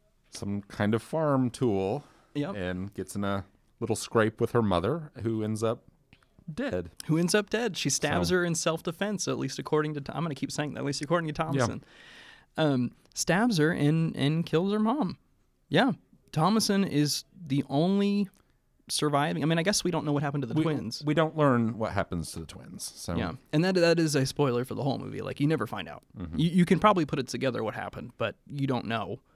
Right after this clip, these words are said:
Speaker 2: It doesn't actually tell you. Um,
Speaker 1: I, I always wanna question if, if the twins are full-on witches or they're just a pawn in this game and they're not really ever important. I, I don't know.
Speaker 2: Yeah,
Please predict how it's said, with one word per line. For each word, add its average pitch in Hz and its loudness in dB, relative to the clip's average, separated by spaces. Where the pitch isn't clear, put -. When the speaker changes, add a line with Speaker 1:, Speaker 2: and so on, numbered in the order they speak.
Speaker 2:
It 147 -2
doesn't 160 2
actually 120 -4
tell 147 -6
you. 104 -14
Um, 135 -4
Speaker 1:
I, - -10
I 165 -2
always 147 0
wanna 117 2
question 101 0
if, 92 -4
if 98 -6
the 98 -8
twins 92 -6
are 90 -6
full-on 110 0
witches 117 -2
or 101 0
they're 95 -6
just 90 -8
a 92 -6
pawn 98 0
in 95 -4
this 92 -4
game 90 -4
and 87 -4
they're 85 -6
not 85 -6
really 85 -6
ever 82 -8
important. 82 -6
I, 80 -10
I - -6
don't 123 -2
know. 143 -8
Speaker 2:
Yeah, 143 -2